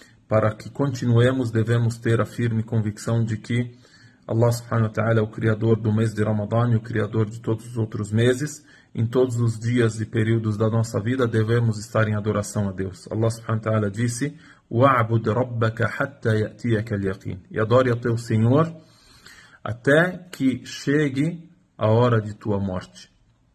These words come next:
A adoração é durante a vida inteira, mesmo que nós tenhamos períodos em que isso é intensificado ou é diminuído,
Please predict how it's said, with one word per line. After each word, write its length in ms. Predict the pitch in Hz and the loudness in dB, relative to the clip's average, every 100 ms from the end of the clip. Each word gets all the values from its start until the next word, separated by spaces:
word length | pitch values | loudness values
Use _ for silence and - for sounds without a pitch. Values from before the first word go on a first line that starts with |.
| _ _ _ _ _ - | _ _ _ _ _ -8
A 140 | 113 107 | -2 0
adoração 560 | 104 107 104 131 139 | 2 0 0 -2 -2
é 40 | 127 | 0
durante 380 | 113 123 123 113 | 0 0 0 -2
a 40 | |
vida 240 | 110 120 110 | 0 0 0
inteira, 500 | 107 120 151 185 - - - - | 2 2 4 2 -4 -16 -20 -8
mesmo 400 | 131 165 160 143 | 0 2 2 -2
que 340 | 120 131 143 - | -2 -2 -2 -6
nós 520 | 123 123 131 127 - _ _ _ | -2 0 0 -4 -12 _ _ _
tenhamos 540 | - 117 117 123 123 120 | -2 4 4 4 0 -6
períodos 640 | - 113 117 131 120 110 | 0 2 4 2 0 0
em 80 | 113 | 0
que 420 | 110 117 123 123 _ | 0 -2 -2 -4 _
isso 280 | - 131 - | -2 -2 0
é 40 | 117 | -2
intensificado 920 | 117 117 113 - 110 - 113 113 107 | 0 -2 -2 -8 -10 -2 0 0 0
ou 80 | |
é 60 | 107 | -2
diminuído, 760 | 104 107 107 110 117 127 139 | -2 -2 2 2 2 2 -4